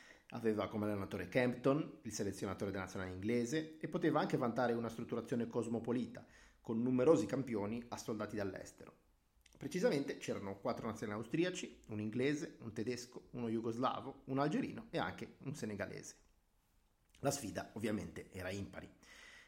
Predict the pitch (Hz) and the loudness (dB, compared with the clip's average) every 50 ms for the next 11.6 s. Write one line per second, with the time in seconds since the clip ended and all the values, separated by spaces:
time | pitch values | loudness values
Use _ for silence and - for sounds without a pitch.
0 | _ _ - 117 139 147 160 139 120 113 131 127 123 - 131 120 110 110 107 - | _ _ -2 0 2 4 6 6 6 6 4 4 4 2 2 2 2 0 0 2
1 | 131 110 107 101 98 123 110 - - 104 98 101 107 101 - 110 104 101 101 98 | 2 2 2 2 0 0 0 0 -2 -2 -2 -4 -6 -4 -2 0 0 0 0 0
2 | 98 98 95 92 98 92 - - - 120 98 92 - - - 101 107 113 110 110 | -2 -2 -2 -2 -4 -6 -4 -2 0 0 0 0 -4 -6 -6 -6 -4 -6 -8 -8
3 | 101 92 92 - - 98 87 92 101 101 98 90 90 92 98 113 113 - - - | -6 -6 -6 -6 -6 -6 -6 -4 -2 -2 -2 -4 -6 -6 -6 -8 -8 -10 -16 -20
4 | - - - - - 123 120 - - 135 123 120 - - 120 113 117 107 120 120 | -20 -20 -20 -12 -6 -6 -6 -2 0 0 0 0 2 2 2 2 2 -2 -2 0
5 | 127 117 113 113 110 - 123 117 117 113 - 120 110 107 107 - 127 120 120 120 | 0 0 2 2 2 4 4 4 4 4 4 4 2 2 2 2 4 4 6 4
6 | 113 107 107 107 107 - 117 110 104 107 107 104 104 107 104 110 113 107 104 110 | 4 2 0 0 2 2 2 2 2 2 2 2 0 0 -2 -2 -2 -2 -2 -2
7 | 107 104 107 113 110 110 107 107 107 104 - 135 110 92 85 - - - - - | -4 -2 -2 0 0 0 0 -2 -2 0 0 0 0 0 -2 -6 -10 -14 -16 -18
8 | - - - - - 120 110 104 95 101 - 135 131 127 - - 143 98 110 - | -20 -20 -20 -16 -10 -4 -2 -2 -2 0 2 2 2 2 4 6 6 6 6 2
9 | 98 - - - - 104 95 - 107 98 113 101 - 120 120 101 113 104 - - | 0 -4 -10 -12 -10 -10 -6 -6 -6 -4 -4 -2 -2 -2 -2 -2 -2 -4 -6 -6
10 | - - - - - 104 - - 113 104 95 104 95 - 92 - - 92 85 85 | -10 -16 -18 -14 -12 -12 -8 -6 -6 -6 -4 -6 -6 -6 -6 -6 -6 -6 -6 -6
11 | 80 82 87 85 80 78 64 62 78 80 - | -6 -8 -8 -8 -8 -8 -10 -12 -14 -16 -18